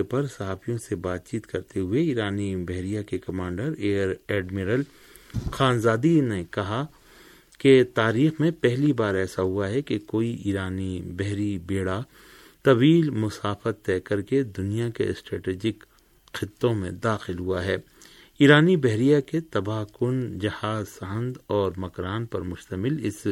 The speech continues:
بیڑے نے چند ہفتے قبل اپنے سفر کا آغاز کیا تھا اور اب یہ خلیج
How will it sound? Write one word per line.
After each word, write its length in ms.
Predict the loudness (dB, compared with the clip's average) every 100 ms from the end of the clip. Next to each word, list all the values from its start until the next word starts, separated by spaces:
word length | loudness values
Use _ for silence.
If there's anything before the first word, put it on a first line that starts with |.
| -2
بیڑے 320 | -2 0 0
نے 240 | 0 0 -2 -8 -20 -20 -20 _ _
چند 220 | 6 6 6 -2
ہفتے 240 | 2 2
قبل 380 | 4 0 2 2
اپنے 280 | 0 -4 -4
سفر 380 | -6 -6 -6 -4
کا 240 | -6 -6
آغاز 340 | -4 -6 -6
کیا 240 | -6 -4 -4
تھا 180 | -4 -4
اور 140 | -2
اب 200 | -4 -4
یہ 240 | -2 -2 -2 -8 -20 -20 _ -4
خلیج 460 | 0 0 0 0